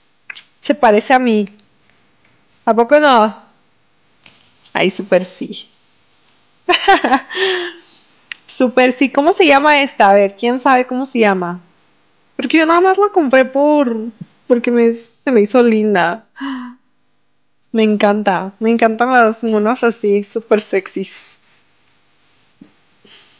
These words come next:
Dice, "Si ese es de pelo rosa".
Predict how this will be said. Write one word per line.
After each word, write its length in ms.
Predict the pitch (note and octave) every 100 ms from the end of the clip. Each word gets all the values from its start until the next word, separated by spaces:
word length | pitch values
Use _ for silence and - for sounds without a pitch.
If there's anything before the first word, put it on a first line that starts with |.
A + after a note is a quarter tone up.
| _ _ _ _ _ _ _ _ - - - _ _ _ _ _ -
Dice, 1000 | G#3+ A3+ A3+ - A3+ G#3 G3+ G3 F#3+ F#3+ G3+ _ _ _ _ _ _ _ _ _ _ _ _ - _ _ _ _ _ _
"Si 200 | - A#3
ese 160 | A3+ G#3+
es 80 |
de 100 | A3
pelo 320 | A#3 A#3 A#3 A#3
rosa". 380 | A3+ A#3 G#3